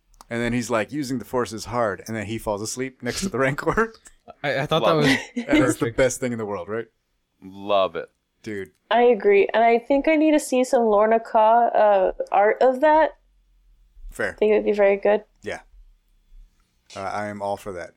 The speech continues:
Speaker 1: Any art. But yes, Lorna Ka in particular. And then the whole town's like, "We did it! I don't know what we did, but we did it."
Speaker 3: <laughs>
Speaker 1: You know, "We're okay. The whole city got blown up and there's a Rancor in the middle of the street sleeping.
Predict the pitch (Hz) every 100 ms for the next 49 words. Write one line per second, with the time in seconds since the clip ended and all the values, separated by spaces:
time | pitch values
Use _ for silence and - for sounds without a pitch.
0 | - 117 107 92 87 _ _ _ 98 104
1 | 87 - 104 101 - 92 95 - 98 92
2 | 95 - _ _ _ _ _ _ 147 151
3 | 143 131 147 156 147 147 160 156 202 220
4 | 254 254 247 214 190 127 127 110 - 156
5 | 170 180 175 175 - 170 185 190 170 151
6 | 147 151 147 143 202 165 131 180 - _
7 | 139 - 156 135 - 131 135 123 117 -
8 | 143 135 135 135 131 180 190 180 208 202
9 | 180 131 127 135 170 - 175 170 156 160
10 | 160 160 156 147 151 143 117 160 - 180
11 | 160 135 143 165 170 139 - 156 147 175
12 | 170 160 147 226